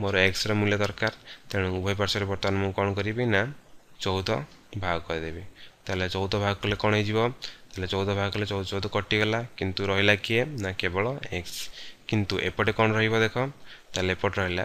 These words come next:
ବୟାଳିଶ ବାଇ ଚଉଦ। ତାହେଲେ ଯଦି ଏଟାକୁ ମୁଁ ସାତ ଦ୍ୱାରା ଭାଗ କରିବି, କେତେ ହେଲା? ଏଟାକୁ କଲେ କେତେ ହେଇଯିବ? ସାତଶହକୁ ବୟାଳିଶ। ଏଇଟା ହେଲା ସାତ ଦୁଗୁଣେ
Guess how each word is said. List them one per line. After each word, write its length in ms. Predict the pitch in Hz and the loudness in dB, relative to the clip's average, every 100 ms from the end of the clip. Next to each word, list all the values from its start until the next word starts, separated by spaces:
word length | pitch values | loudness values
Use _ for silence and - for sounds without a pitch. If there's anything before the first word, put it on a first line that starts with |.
| - | -4
ବୟାଳିଶ 420 | 98 95 95 98 95 | -2 2 4 4 2
ବାଇ 200 | 95 131 - | -2 -2 -4
ଚଉଦ। 280 | 85 82 80 87 - - - | -4 -4 -6 -6 -10 -12 -6
ତାହେଲେ 160 | 104 101 | -2 0
ଯଦି 180 | 104 | 2
ଏଟାକୁ 220 | 107 107 110 | 4 2 2
ମୁଁ 100 | 107 | 0
ସାତ 280 | - 98 95 | 0 0 0
ଦ୍ୱାରା 220 | - 104 113 139 - - | 2 4 4 2 -10 -4
ଭାଗ 100 | 95 | -4
କରିବି, 360 | 87 90 87 98 | -2 -2 -2 -4
କେତେ 340 | 143 - - 101 | -8 -6 0 2
ହେଲା? 200 | 101 113 143 - - - - - | 4 0 -2 -8 -10 -14 -12 -4
ଏଟାକୁ 200 | - 101 | -2 0
କଲେ 160 | 101 101 | 0 0
କେତେ 180 | 101 104 | 0 0
ହେଇଯିବ? 360 | 101 107 117 151 - - - | 0 -2 -2 -4 -12 -14 -10
ସାତଶହକୁ 640 | - 92 - 101 95 110 | -6 -4 -2 -2 -4 -2
ବୟାଳିଶ। 400 | 101 98 101 101 | 2 4 4 0
ଏଇଟା 680 | - - - - - - 104 | -8 -12 -12 -14 -16 -6 0
ହେଲା 120 | 101 | 2
ସାତ 200 | 98 90 | 2 0
ଦୁଗୁଣେ 300 | 85 92 101 | 0 0 0